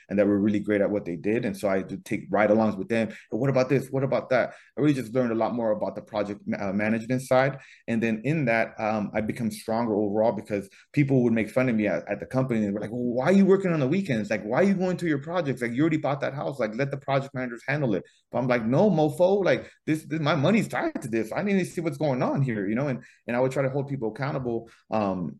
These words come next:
and, and just really find out, like, this guy really knows what he's doing. I can see his projects are moving faster. This guy is lazy. This guy is not engaged.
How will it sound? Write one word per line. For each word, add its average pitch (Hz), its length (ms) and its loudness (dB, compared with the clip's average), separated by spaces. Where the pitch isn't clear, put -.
and, 110 200 -4
and 107 160 2
just 113 180 -4
really 131 220 4
find 120 260 0
out, 117 140 2
like, 101 180 0
this 156 180 -4
guy 139 380 2
really 147 200 4
knows 135 180 4
what 127 120 2
he's 107 100 -4
doing. 131 320 0
I 110 80 -4
can 110 140 -10
see 143 160 -2
his 139 160 2
projects 123 340 0
are 117 40 -4
moving 113 260 -4
faster. 117 500 -2
This 143 180 2
guy 127 200 4
is 107 200 0
lazy. 120 480 0
This 127 160 -2
guy 127 140 4
is 113 120 0
not 120 160 0
engaged. 107 500 -2